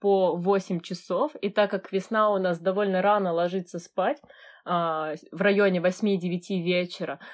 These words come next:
то промежуток между возвращением Артема с работы и ее укладыванием, он очень небольшой. И это как раз мое свободное время. Сейчас я иногда могу уйти и на время укладывания, потому что весна наконец согласилась, э, <laughs> соглашается ложиться спать с Артемом,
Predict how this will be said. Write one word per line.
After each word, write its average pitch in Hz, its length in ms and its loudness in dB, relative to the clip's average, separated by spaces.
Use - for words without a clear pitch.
то 202 120 2
промежуток 208 680 0
между 190 360 0
возвращением 185 640 -2
Артема 180 320 -2
с - 100 -12
работы 180 420 -2
и - 140 -8
ее 175 600 0
укладыванием, 220 800 2
он 233 140 0
очень 240 340 0
небольшой. 175 520 -2
И 165 60 -4
это 240 180 -2
как - 140 -12
раз 214 160 -4
мое 220 140 -2
свободное 202 440 -4
время. 202 360 -2
Сейчас 262 340 2
я 262 80 2
иногда 233 340 2
могу 202 460 0
уйти 202 560 -4
и 196 140 -2
на 190 120 0
время 202 300 0
укладывания, 254 680 0
потому 196 380 -4
что 180 260 -6
весна 220 360 2
наконец 190 400 0
согласилась, 185 880 -2
э, 165 300 -2
<laughs> - 0 -
соглашается 190 1000 2
ложиться 190 520 -2
спать 175 360 -4
с - 60 -6
Артемом, 254 640 0